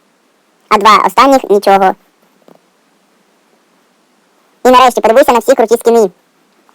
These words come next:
які вийдуть в сезоні «Бійка за королівство Катани». Каса Обаки Пайпер — це образ Бравл Пас. І два її хроми. Йокай Пайпер і Цукумамі Пайпер. Це хроми Бравл Пас Плюс.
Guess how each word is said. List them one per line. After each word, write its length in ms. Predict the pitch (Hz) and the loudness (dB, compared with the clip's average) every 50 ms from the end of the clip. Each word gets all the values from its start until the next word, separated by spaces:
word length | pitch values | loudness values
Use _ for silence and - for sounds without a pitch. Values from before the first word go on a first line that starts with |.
| _ _ | _ _
які 240 | 214 233 - 220 196 | -6 -2 0 0 0
вийдуть 400 | 185 208 220 240 254 254 - - - - _ | 2 0 0 0 -2 -4 -4 -4 -14 -20 _
в 60 | - | -12
сезоні 400 | - 202 202 220 247 269 233 - - | -8 -2 0 0 0 0 -2 -2 -4
«Бійка 340 | 208 208 226 208 240 233 214 | -2 -2 -2 0 0 -2 0
за 160 | 214 208 196 | -2 -2 -2
королівство 340 | - 190 190 190 - - 185 | -2 -4 -4 -4 -4 -6 -8
Катани». 380 | 196 - 190 185 190 190 196 190 _ _ _ _ _ _ _ _ _ _ _ _ _ _ _ _ _ _ _ _ _ _ _ _ _ _ _ _ | -4 -4 -2 -2 -2 -4 -4 -8 _ _ _ _ _ _ _ _ _ _ _ _ _ _ _ _ _ _ _ _ _ _ _ _ _ _ _ _
Каса 300 | - 240 240 - 262 233 | -4 -4 -2 -2 -2 -2
Обаки 240 | 220 208 214 - 226 | -2 -2 -2 -2 -2
Пайпер — 340 | - 233 214 - 185 175 - - | -2 -2 -2 -2 -4 -6 -2 0
це 120 | 214 214 | 0 2
образ 180 | 220 226 214 185 | 2 0 0 0
Бравл 240 | 196 190 185 180 | 0 -2 -2 -2
Пас. 300 | 180 190 180 175 - - _ _ _ _ _ - | -2 -4 -4 -4 -6 -10 _ _ _ _ _ -8
І 80 | 208 | -4
два 200 | 190 220 247 262 | -2 0 0 0
її 140 | 247 220 220 | 0 0 -2
хроми. 340 | - 220 220 214 196 180 180 _ _ _ _ _ _ _ _ 202 | -2 -2 -2 -2 -2 -4 -6 _ _ _ _ _ _ _ _ -4
Йокай 220 | 226 - 220 240 | -2 0 -2 -2
Пайпер 200 | - 240 240 247 - | -2 -2 -4 -2 -2
і 140 | - 214 220 214 _ _ | -2 -2 -2 -2 _ _
Цукумамі 500 | - 233 - 233 233 226 226 226 214 202 | -10 -6 -2 0 0 0 0 0 0 0
Пайпер. 320 | - 185 180 175 170 190 - _ _ _ _ _ _ _ _ _ _ _ _ _ _ _ _ _ | 0 -2 -4 -4 -6 -8 -10 _ _ _ _ _ _ _ _ _ _ _ _ _ _ _ _ _
Це 140 | - 240 233 | -4 -4 -4
хроми 280 | - - 226 - 254 | 0 0 0 0 0
Бравл 200 | - 220 202 190 | 0 0 0 2
Пас 160 | - 190 180 | 0 -2 -2
Плюс. 340 | - - 190 185 180 - - | -2 -2 -2 -2 -4 -6 -12